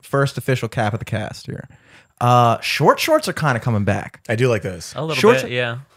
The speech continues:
Speaker 1: Now, when are male crop tops coming back? Because in the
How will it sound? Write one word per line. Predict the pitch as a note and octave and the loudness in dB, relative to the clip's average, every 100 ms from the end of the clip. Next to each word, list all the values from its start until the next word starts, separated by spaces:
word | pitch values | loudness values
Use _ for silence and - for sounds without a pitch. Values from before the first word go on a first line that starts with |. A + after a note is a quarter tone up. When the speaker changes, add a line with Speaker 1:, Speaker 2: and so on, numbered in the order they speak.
| _ | _
Speaker 1:
Now, | D#3 F3 E3+ | 4 6 8
when | G#3 | 6
are | B3 | 4
male | F3 E3+ D#3 | 4 4 2
crop | D#3 - G3 - | 0 0 0 0
tops | A#2+ A2+ | -6 -6
coming | - G#2+ | -6 -6
back? | G2+ - - _ - _ | -6 -10 -14 _ -20 _
Because | A#2+ C3 D#3 | -6 2 2
in | |
the | C#3+ | 2